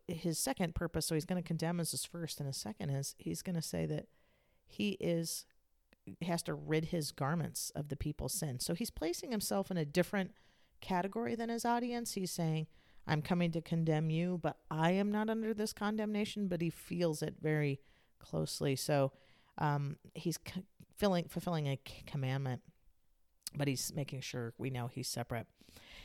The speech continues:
He talks about coming up into the temple, uh, and we know, if you watch the video, they do a good job with this show where he's up on a, a little bit of a raised platform speaking down to them.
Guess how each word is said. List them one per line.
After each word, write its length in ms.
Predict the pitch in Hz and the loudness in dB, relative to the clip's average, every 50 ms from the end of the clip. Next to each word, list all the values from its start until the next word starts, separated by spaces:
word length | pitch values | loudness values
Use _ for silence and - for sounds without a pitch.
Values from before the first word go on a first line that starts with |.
| - | -8
He 120 | - - 220 | -4 -2 2
talks 220 | - 247 254 - | 4 4 4 4
about 180 | 254 233 - - | 2 2 2 2
coming 320 | - - 202 196 185 175 - | 2 2 2 2 2 2 2
up 200 | - 165 - 165 | 0 0 2 0
into 200 | 160 156 - 156 | 0 0 0 -2
the 120 | 147 139 | -2 -2
temple, 600 | - - - 160 151 - - 139 131 127 127 - - - - - _ _ - - - - | -4 -2 -2 -2 0 0 2 4 4 4 4 0 -6 -20 -20 -20 _ _ -20 -12 -4 0
uh, 40 | |
and 540 | 151 151 143 127 - - 156 151 151 147 139 - - | 2 2 2 2 2 0 0 2 0 0 -4 -6 -8
we 540 | 147 165 165 165 156 147 143 139 135 131 - - | -6 -4 -2 0 2 2 2 0 0 -2 -4 -2
know, 240 | 165 175 180 175 160 | 2 4 4 6 4
if 120 | 151 - | 4 4
you 80 | 202 202 | 4 4
watch 200 | 190 185 - - | 4 2 2 0
the 80 | 160 | 2
video, 280 | 147 156 151 151 139 135 | 4 4 4 4 4 4
they 140 | 131 135 131 | 2 2 0
do 120 | 139 131 | 0 0
a 40 | 123 | 0
good 160 | - 139 131 | -2 -4 -2
job 220 | - 135 120 131 | -2 -2 -2 0
with 160 | - 139 - - | -2 -2 -2 -2
this 140 | 127 127 | -4 -4
show 220 | - - - 139 127 | -4 -2 -2 -2 -2
where 120 | 123 120 | -2 -2
he's 360 | 123 - 143 135 139 - - - - | -6 -6 -6 -6 -6 -6 -8 -6 -4
up 200 | 147 135 - - | -6 -6 -6 -6
on 260 | - 123 135 131 127 131 | -8 -6 -6 -4 -4 -4
a, 140 | 131 127 - | -6 -6 -4
a 80 | - 135 | -4 -4
little 200 | 143 135 131 131 | -2 -2 -2 0
bit 120 | 139 135 | 0 0
of 80 | 131 127 | 0 0
a 60 | 127 | -2
raised 400 | 127 139 127 120 123 - - - | 0 0 0 0 -2 -4 -8 -8
platform 520 | - - 147 - - - - 135 127 131 | -4 -2 -2 -2 -2 -4 -6 -6 -6 -6
speaking 500 | - - - - - 143 - - 143 139 | -6 -8 -8 -4 -6 -6 -4 -4 -6 -6
down 260 | 135 - 120 117 131 139 | -4 -2 -2 -2 -4 -4
to 120 | - 131 | -6 -6
them. 260 | 127 120 117 123 127 | -4 -4 -4 -4 -6